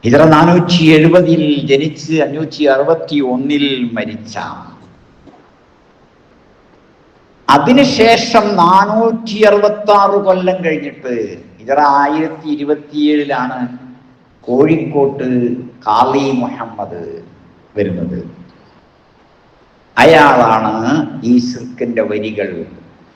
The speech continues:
മുഹീദ്ദീൻ മാല ഉണ്ടാക്കിയത്. "വല്ലേ നിലത്തിൽ നിന്നും എന്നെ വിളിപ്പോർ ഖുവായി കൂടാ ഉത്തിരം ചെയ്യും ഞാൻ" എന്നോവർ.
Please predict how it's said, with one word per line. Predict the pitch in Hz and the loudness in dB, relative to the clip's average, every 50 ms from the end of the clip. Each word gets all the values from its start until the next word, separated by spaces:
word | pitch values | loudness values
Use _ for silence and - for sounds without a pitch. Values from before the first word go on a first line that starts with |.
| _ _ _ _ _ _ _ _ _ _ _ _ _ _ _ _ _ _ _ _ _ _ - | _ _ _ _ _ _ _ _ _ _ _ _ _ _ _ _ _ _ _ _ _ _ -8
മുഹീദ്ദീൻ | - - 135 139 131 139 139 131 127 123 120 113 | -4 0 2 2 2 4 4 4 6 6 6 6
മാല | 110 104 104 104 101 92 | 6 4 6 4 4 4
ഉണ്ടാക്കിയത്. | 90 92 90 90 87 90 - - - - - - - - - - | 2 2 0 0 0 -2 -4 -6 -8 -8 -8 -8 -8 -10 -6 -4
"വല്ലേ | 113 107 107 110 110 110 107 104 | -4 -2 2 4 6 6 6 4
നിലത്തിൽ | 110 110 110 113 113 120 120 - 120 113 110 110 | 2 0 2 4 4 4 2 0 -2 -2 -2 -2
നിന്നും | 107 110 113 110 110 | 0 0 0 0 0
എന്നെ | 110 110 110 110 113 107 110 110 | 0 0 0 0 0 0 0 0
വിളിപ്പോർ | 110 110 110 110 117 120 113 - - - 110 113 107 101 - - 104 107 | -2 -2 -4 -4 -4 -4 -6 -6 -4 0 2 2 2 2 0 -6 -8 -4
ഖുവായി | 107 113 117 120 120 120 | 0 4 4 4 4 2
കൂടാ | 120 - - 110 110 107 107 110 107 | 0 -4 -8 -10 -8 -2 0 2 2
ഉത്തിരം | 107 110 113 - - - 160 175 180 180 190 185 180 180 185 - - - - - - - - - _ _ - | 0 -2 -6 -12 -8 0 2 4 6 6 4 2 0 -4 -4 -6 -8 -12 -18 -20 -20 -20 -20 -20 _ _ -14
ചെയ്യും | - - 113 123 123 123 123 127 120 117 113 | -8 -2 2 4 4 4 4 2 2 0 0
ഞാൻ" | 113 107 104 101 98 95 | 2 0 0 0 -2 -4
എന്നോവർ. | 92 90 - 87 85 82 80 - - - | -6 -6 -8 -10 -10 -10 -10 -10 -12 -14